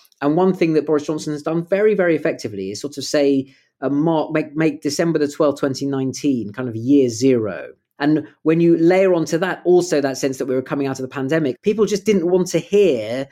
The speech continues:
the sort of negativity about politics. And where Boris Johnson is very effective is when he does that, you know,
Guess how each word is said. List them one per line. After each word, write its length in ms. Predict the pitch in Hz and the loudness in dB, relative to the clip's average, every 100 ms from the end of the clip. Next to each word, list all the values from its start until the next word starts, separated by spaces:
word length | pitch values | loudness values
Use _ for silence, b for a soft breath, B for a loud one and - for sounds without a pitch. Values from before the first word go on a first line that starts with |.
| b b _ | b b _
the 100 | 151 | -2
sort 180 | 156 160 | 0 0
of 80 | 147 | 2
negativity 600 | 151 147 156 143 143 139 | 2 0 -2 -2 0 2
about 260 | 135 135 | 2 -2
politics. 480 | - 208 202 92 - | 0 0 0 -4 -6
And 100 | 123 | -4
where 100 | 127 | -4
Boris 240 | 123 135 139 | 0 -2 -2
Johnson 200 | 139 131 | -6 -6
is 80 | |
very 180 | 131 131 | -4 -4
effective 520 | 131 - 196 - 113 | -4 -4 -4 -4 -12
is 120 | 101 120 | -10 -10
when 140 | 113 | -8
he 100 | 117 | -8
does 220 | 123 120 | -8 -8
that, 200 | 117 110 b b _ | -10 -12 b b _
you 100 | |
know, 80 | 117 | -10